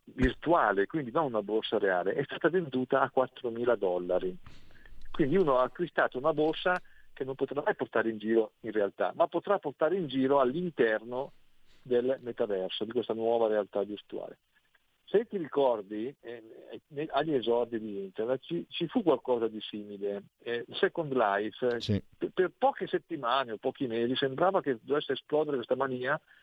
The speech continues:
Speaker 1: per cui tu-, tutti avrebbero potuto vivere una vita diversa da quella che vivevano, <laughs> senza le frustrazioni reali della vita reale, e immaginarsi questa vita virtuale bellissima. Poi durò poco,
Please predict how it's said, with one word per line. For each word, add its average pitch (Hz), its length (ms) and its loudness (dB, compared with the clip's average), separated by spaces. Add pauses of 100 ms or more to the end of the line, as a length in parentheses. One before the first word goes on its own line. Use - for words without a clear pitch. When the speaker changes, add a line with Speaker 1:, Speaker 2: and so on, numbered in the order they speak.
(460)
Speaker 1:
per 127 200 2
cui 175 220 2
tu-, 170 220 0
tutti 160 360 0
avrebbero 160 360 0
potuto 156 280 -4
vivere 160 240 2
una 139 120 0
vita 147 340 0 (400)
diversa 147 580 0
da 117 120 2
quella 135 280 0
che 127 140 -4
vivevano, 127 840 0
<laughs> - 180 -10
senza 147 320 -4
le 135 80 -4
frustrazioni 123 760 0
reali 120 440 4
della 117 180 4
vita 123 260 -2
reale, 135 460 4 (460)
e 190 200 2
immaginarsi 180 840 2
questa - 260 0
vita 139 240 0
virtuale 127 440 2
bellissima. 131 580 -4
Poi 156 180 2
durò 110 220 0
poco, - 480 0